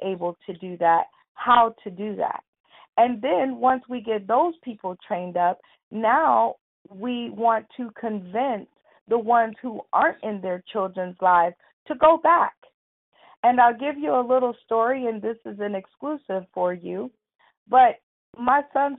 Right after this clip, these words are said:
father was missing, uh, from the age of three to the age of eighteen. And he just came back into my son's life three months, or, I'm sorry, three weeks ago.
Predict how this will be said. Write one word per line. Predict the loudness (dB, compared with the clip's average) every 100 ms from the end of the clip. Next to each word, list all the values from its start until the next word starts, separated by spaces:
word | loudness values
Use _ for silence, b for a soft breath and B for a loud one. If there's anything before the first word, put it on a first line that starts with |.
| 0
father | 4 4 2 -4 -6 -12 -8
was | -6 -6
missing, | -4 -4 -6 -10 -10 -12 -18 _ _ _ _ _ _ -2
uh, | 2 2 2 0 _ 0
from | 2 2 -4 -16 _
the | -4 -2 -2
age | -6 -6 -10
of | -10 -10
three | -8 -6 -8 -12 _ _ _
to | -6
the | -4 -6 -6
age | -6 -8
of | -12 -10 -10
eighteen. | -10 -14 -16 -14 -16 -20 _ _ _ _ _ _ _ -12 -8
And | -6 -8 -12
he | -12 -14 -18 -2
just | 2 2 0 _ _
came | -4 -4 -2
back | -2 -2 -4
into | -12 -10
my | -6 -4 -4 -6
son's | -6 -6 -2
life | -2 -2 _
three | -12 -10 -6
months, | -8 -8 _ 0
or, | 2 2 -2
I'm | -6 0
sorry, | 0 0
three | -8 -10
weeks | -10 -12 -10
ago. | -6 -6 -6